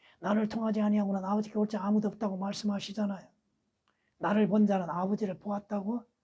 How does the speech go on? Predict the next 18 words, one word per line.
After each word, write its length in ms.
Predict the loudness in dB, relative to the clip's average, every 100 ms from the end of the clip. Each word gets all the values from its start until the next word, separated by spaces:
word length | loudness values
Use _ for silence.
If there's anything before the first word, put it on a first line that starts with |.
| _ _ _ -8
주께서 520 | -6 -2 -2 -2 -4
빌립에게 460 | 2 4 4 2
말씀하시지 600 | 0 -4 -2 -2 -2 -2 -4
않았습니까? 520 | -6 -14 _ _ _ _ _ _ _ _ _ _
우리는 300 | 2 4 4
성경을 480 | 0 0 4 4 2
통하여 380 | 0 0 0 -2
예수 240 | -4 -4 -6
그리스도를 380 | -6 -6 -8
보고 220 | -6 -6 -6
있습니다. 420 | -8 -8 -10 _ _ _ _ _ _ _ _ _ -2
성경을 400 | 4 8 8 6
통하여 400 | 4 4 4 4
예수 300 | 0 -2 -6
그리스도가 440 | -6 -6 -6 -6
하나님의 360 | -2 0 0 0
아들이심을 500 | -2 -2 -4 -4 -2
믿습니다. 560 | -2 -2 -2 -2 -4